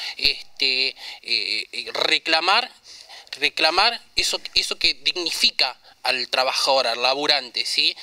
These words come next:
Eh, reclamar eso que le están sacando, ¿sí?, que se lo están llevando, y se lo llevan los que tienen guita, ¿sí? Y nosotros que somos pobres, porque es la verdad, nosotros los que somos pobres y nos recagamos de hambre, perdón por, por la mala palabra,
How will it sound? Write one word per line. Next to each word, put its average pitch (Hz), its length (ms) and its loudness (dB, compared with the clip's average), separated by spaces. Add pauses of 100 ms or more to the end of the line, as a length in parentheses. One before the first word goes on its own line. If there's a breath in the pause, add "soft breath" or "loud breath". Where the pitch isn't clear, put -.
(260 loud breath)
Eh, - 200 -6 (180)
reclamar 160 440 2
eso - 240 -2
que 160 120 2
le 139 60 -4
están 196 260 0
sacando, 156 680 0 (220 loud breath)
¿sí?, - 200 2
que 156 120 -2
se - 120 -4
lo 147 80 -2
están 190 240 0
llevando, 151 640 2 (160 loud breath)
y - 80 2
se 151 120 0
lo 139 80 -2
llevan 185 280 2
los 156 100 0
que 147 120 0
tienen 165 280 -2
guita, 131 440 -2 (160 loud breath)
¿sí? 175 280 -2 (140)
Y 143 80 -2
nosotros - 400 -6
que 151 80 -2
somos 180 280 -2
pobres, 220 320 2
porque - 200 -2
es 147 60 -4
la 139 80 -2
verdad, 151 300 2 (120)
nosotros 151 340 -6
los 123 100 -14
que 123 80 -4
somos 160 220 -2
pobres 185 320 2
y 139 60 -4
nos 135 160 -4
recagamos 165 840 0 (480 loud breath)
de 131 140 -2
hambre, 151 340 0 (160)
perdón 127 260 -4
por, 123 180 -6 (440 loud breath)
por 110 120 -10
la 120 100 -6
mala 135 200 0
palabra, 196 420 4